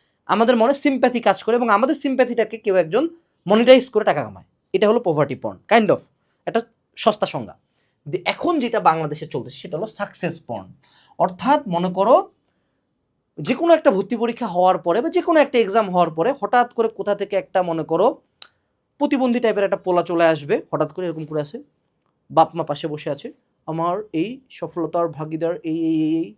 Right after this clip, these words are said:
আমি এই, এই, এই, এই।" মনে করো আসে বিশাল একটা ব্যাপার এবং এই কথাটা সে একটা প্ল্যাটফর্মে যায় বলে না, যতগুলা কোচিং সেন্টার টাকা দেয় সবগুলাতে যেই বলে, যতগুলা প্ল্যাটফর্ম টাকা দিবে তাদেরকেও বলবে, যতগুলা পাবলিকেশন টাকা দিবে সবাইকে বলবে।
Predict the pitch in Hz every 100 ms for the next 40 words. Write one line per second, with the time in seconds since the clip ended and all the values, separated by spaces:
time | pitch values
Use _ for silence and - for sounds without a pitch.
0 | _ _ 160 180 180 170 165 196 165 160
1 | 156 160 220 254 _ _ 220 269 302 269
2 | 233 277 254 196 - _ 196 226 254 208
3 | 160 156 - 160 147 147 120 - _ -
4 | 226 247 285 285 277 269 262 285 208 -
5 | 196 214 - 208 196 190 180 175 247 -
6 | _ _ - 214 247 247 247 226 226 214
7 | 208 214 190 180 175 202 - - 185 185
8 | 196 214 202 214 202 208 226 _ _ _
9 | 180 202 196 202 202 196 233 220 190 196
10 | 190 214 254 277 262 285 262 254 214 208
11 | 214 233 226 202 226 226 220 196 165 175
12 | 190 165 143 123 113 101